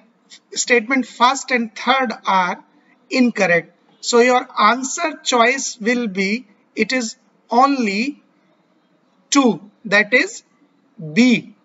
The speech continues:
Friends, you can join our I S Live Foundation course with interactive classes and doubt resolution sessions with more than hundred of practice tests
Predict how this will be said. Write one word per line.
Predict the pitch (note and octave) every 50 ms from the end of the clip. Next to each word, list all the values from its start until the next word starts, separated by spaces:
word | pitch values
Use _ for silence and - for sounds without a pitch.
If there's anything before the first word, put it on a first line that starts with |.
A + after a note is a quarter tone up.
| _ _ _ _ _ _ _ _ _ _ _ _ _ _ _ _ _ _ _ _ _ _ _ _ _ _ _ _ _ _ _ _ _ _ _ _ _ _ _ _ _ _ _ _ _ _ _ _ _ _ _ _ _ _ _ _ _ _ _ _ _ _ _ _ _ _ _ _ _ _ _ _ _
Friends, | - A3+ A3+ A#3 A#3+ A#3+ -
you | B3+ A3+
can | - B3 A#3+ A#3 G3+
join | G#3+ G#3+ G#3+ A3 A3+ A3+
our | A3 A3 A3+ A3+ A3+ -
I | A3+ G3 G3+ G#3 A3
S | A3+ A3 - A3
Live | G#3 G3+ G#3 G#3+ A3 A3
Foundation | - G#3+ G#3 G#3 G#3 G#3 G#3 G3 - A3+ G#3+
course | G#3+ _ A#3 A3+ A3+ G#3 G3 F#3+ F#3+ -
with | G3 G#3 G3+ F#3+ _ _ -
interactive | G#3+ G#3+ G#3 - A3 G#3+ - _ - G#3 G3 _ _
classes | G#3+ G3 G3 D4+ D4+ - A#3 G#3 G3+ G3+
and | G#3+ G3+ G3+ F#3
doubt | - - G#3+ A#3 - -
resolution | G3 G3 F#3 G3+ G3+ G3 G3 - - G2 F#3
sessions | F#3 - - G3+ G#3 G3+ - A#3 G#3 F#3+ F3+ F3+ - - - _ _ _ _ _ _ _ -
with | G#3 A3+ A3 F3+ F3 F3
more | F#3+ G3 G#3+ A3+ A3+
than | G#3 A#3+ A#3+ A#3
hundred | A3 - - F#3+ G3+ G#3+ A3 G#3 B3 B3 B3 A#3
of | A3 G#3 - _ -
practice | G#3 G#3 - _ - D#3 - -
tests | - - A3 A3 G#3+ F#3 - - -